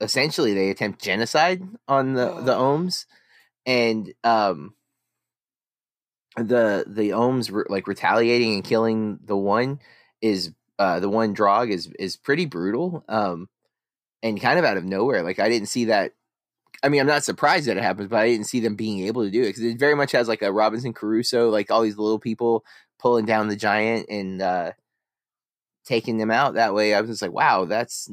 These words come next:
Speaker 1: that's kinda nuts." Um, and, you know, Terror, uh, I love, to me, the thing that, as a teacher, I think, especially, I love that it's the knowledge that the Draugs have that they are suddenly able to get that, uh,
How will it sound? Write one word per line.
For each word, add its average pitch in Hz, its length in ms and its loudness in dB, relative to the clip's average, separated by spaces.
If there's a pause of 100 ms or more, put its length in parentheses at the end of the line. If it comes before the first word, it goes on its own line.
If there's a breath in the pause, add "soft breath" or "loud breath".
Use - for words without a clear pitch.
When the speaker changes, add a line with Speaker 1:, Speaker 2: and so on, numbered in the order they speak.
(120)
Speaker 1:
that's 104 180 -8
kinda 104 240 -2
nuts." 104 400 -4 (120)
Um, 92 400 -2 (1120 soft breath)
and, 110 480 0 (580)
you 131 140 -2
know, 113 60 0
Terror, 165 540 2
uh, 123 200 2
I 151 140 4
love, 160 420 0 (160)
to 165 100 -4
me, 185 200 2
the 180 120 -2
thing 156 200 -4
that, 117 140 -2
as 120 160 0
a 117 60 -6
teacher, 123 460 -8 (140)
I 113 60 -8
think, 110 240 -6
especially, 107 580 -4 (640 soft breath)
I 123 160 2
love 131 320 0
that 117 340 0
it's - 340 -8 (200)
the 123 120 0
knowledge 113 480 2
that 113 160 -4
the 98 100 -12
Draugs 110 420 0 (340)
have 104 580 0 (720)
that 110 260 -2
they 117 180 2
are 113 120 2
suddenly 113 380 0
able 101 160 0
to 95 60 -6
get 104 280 0
that, 95 160 2
uh, 101 100 0